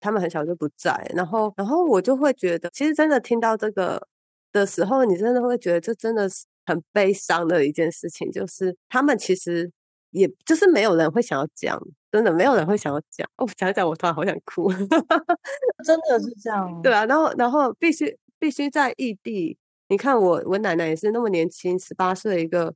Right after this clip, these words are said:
Speaker 1: 我们那时候都还在干嘛？<laughs> 对，都还在天真
Speaker 2: 对啊。
Speaker 1: 上大学的时光，然后你要一个人到异乡去跟一个陌生长自己那么多岁的男子结婚生子，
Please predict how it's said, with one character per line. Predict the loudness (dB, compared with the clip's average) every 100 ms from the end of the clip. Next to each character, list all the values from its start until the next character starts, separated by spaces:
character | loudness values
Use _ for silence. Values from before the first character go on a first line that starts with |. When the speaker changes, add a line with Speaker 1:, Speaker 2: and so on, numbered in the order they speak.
| _ -6
Speaker 1:
我 | 0
们 | 2
那 | 2
时 | 0
候 | -2
都 |
还 | 0 0
在 | -2
干 | -2 -2
嘛？ | -4 -4
<laughs> | -4 0
对， | 0 -2 0
都 | 2
还 | 2
在 | 0 -2 -6 _ _
天 | 2 2 4
真 | 2 2 0
Speaker 2:
对 | -2
啊。 | 4 6 6
Speaker 1:
上 | 6 6
大 | 4 4 0
学 | -2
的 | -4
时 | -6 -6 -6
光， | -2 -2 0
然 |
后 | 0 0
你 |
要 | 2
一 | 0 -2
个 | 0
人 | 0 0
到 | 0 -2
异 | -4 -8
乡 | -6 -4 -4
去 | -4 -4
跟 | 0 -2
一 | 0
个 | 0
陌 | 2 2
生 | 0 -2 -2 -4
长 | -6 -4
自 | -4
己 | -2
那 | 0
么 | 0 0
多 | -2 -4
岁 | -2 -2 -2
的 | -4
男 | -8 -10 -14
子 | -18
结 | -2 0 0
婚 | 0 0 0
生 | -2 -2 -2 -6
子， | -14